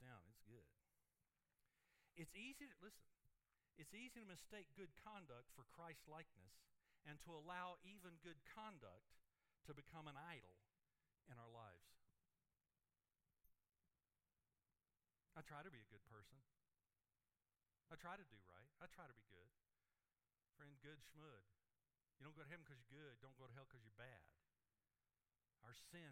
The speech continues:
has created a wall between us and God, and the only way to deal with that wall, it has to be taken down, is through Jesus. It's not about good or bad, it's that wall. And Jesus took that wall down on Calvary.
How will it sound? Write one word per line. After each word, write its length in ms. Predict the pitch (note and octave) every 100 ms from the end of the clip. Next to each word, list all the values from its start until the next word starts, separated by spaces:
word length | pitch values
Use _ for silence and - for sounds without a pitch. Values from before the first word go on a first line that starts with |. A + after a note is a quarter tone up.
| B2+
has 80 |
created 400 | - - D3 C3+
a 80 | B2+
wall 240 | D3 E3 C#3
between 320 | - D3 C3+ C3+
us 160 | C3
and 160 | C3+ B2+
God, 320 | D3+ C3+ B2
and 80 | A#2+
the 80 | B2+
only 240 | D3 C#3+
way 80 | C#3+
to 80 | B2+
deal 160 | A#2 D3+
with 160 | C#3+ C#3
that 160 | C3+
wall, 320 | C3+ D#3 D3
it 80 | A#2
has 160 | C#3 -
to 80 | C#3
be 80 |
taken 320 | C3+ C#3+ C#3 C#3
down, 240 | D#3 C#3+ - - -
is 160 | C#3 -
through 160 | C#3
Jesus. 480 | C3 D3+ E3+ G#2+ G2 - - - - - -
It's 160 | D3
not 160 | F#3 G3+
about 240 | G#3 E3+
good 320 | C#3 F#3 F#3+ D#3
or 60 |
bad, 280 | C3+ F#3 D#3+
it's 160 | D3 -
that 160 | D3+ A#2+
wall. 400 | C#3+ E3+ G2+ E2 G2+ _ - - - -
And 120 | G#2
Jesus 380 | B2+ G3+ F3 D3+
took 180 | G3 -
that 180 | E3+ D3
wall 240 | E3 E3+
down 320 | D3+ D#3 F3 D3+
on 160 | C3+
Calvary. 480 | - D#3 E3+ G#2+ -